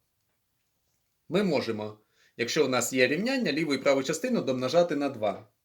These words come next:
Як у нас запишеться тоді система рівнянь? Чотири ікс помножить на два буде вісім ікс.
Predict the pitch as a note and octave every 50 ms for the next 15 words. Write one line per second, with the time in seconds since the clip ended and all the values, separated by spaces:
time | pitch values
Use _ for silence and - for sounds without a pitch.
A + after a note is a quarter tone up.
0 | _ _ - E3 G3+ G#3 - F3 D3 D3 D3 B2+ C3+ C#3 - F3+ F3+ - F3 -
1 | - C3+ - C#3 A#2+ C3 C#3 C#3 C#3 - - - C3+ B2+ B2+ B2 B2+ A#2+ A#2 A2
2 | G#2 G2 F#2+ F#2+ - _ _ _ _ _ _ _ _ - D#3 D3+ G3 G3 G3 F3
3 | E3 D#3 D3+ - - D3 C#3 C#3 C3 B2 C3+ B2+ C3 B2 A#2 A2 A2+ G#2+ G2+ G#2+
4 | A2 A2 A#2 A#2+ C#3+ D3 C3+ - - A2+ G#2+ G#2+ G#2+ A2+ A2+ - - - -